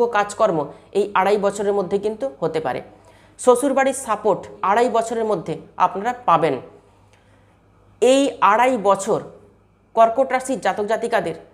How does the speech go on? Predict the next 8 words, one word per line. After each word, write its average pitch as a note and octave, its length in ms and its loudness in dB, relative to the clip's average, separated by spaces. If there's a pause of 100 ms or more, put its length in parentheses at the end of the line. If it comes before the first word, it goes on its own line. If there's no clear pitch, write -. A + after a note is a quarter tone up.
(280)
দাঁতের G3+ 380 2
কোনো B3 140 2 (120)
সমস্যা, F3 360 -4 (280)
মুখের C4+ 380 0
কোনো G#3+ 140 2 (120)
সমস্যা E3 380 -6 (400)
আসতে E3+ 220 -2
পারে, - 200 -2